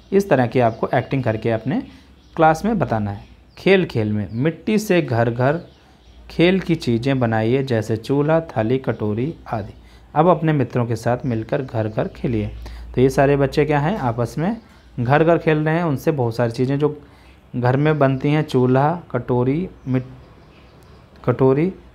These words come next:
थाली आदि चीज़ें बना रहे हैं और उनके साथ खेल रहे हैं। तो आपको भी इस तरह से मिट्टी के साथ चीज़ों को बनाना है और फिर अपने फ्रेंड्स के साथ, अपने मित्रों के साथ खेलना है। फिर है सबके घर,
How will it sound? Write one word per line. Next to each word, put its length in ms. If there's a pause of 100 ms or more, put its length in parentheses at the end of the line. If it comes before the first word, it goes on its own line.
थाली 400
आदि 240
चीज़ें 420
बना 200
रहे 120
हैं 60
और 160
उनके 200
साथ 340
खेल 180
रहे 140
हैं। 140 (240)
तो 80
आपको 280
भी 100
इस 120
तरह 180
से 240 (800)
मिट्टी 260
के 80
साथ 200 (800)
चीज़ों 280
को 80
बनाना 440
है 80
और 120
फिर 180
अपने 280
फ्रेंड्स 440
के 100
साथ, 200
अपने 260
मित्रों 340
के 80
साथ 220
खेलना 300
है। 160 (1500)
फिर 180
है 240
सबके 640
घर, 360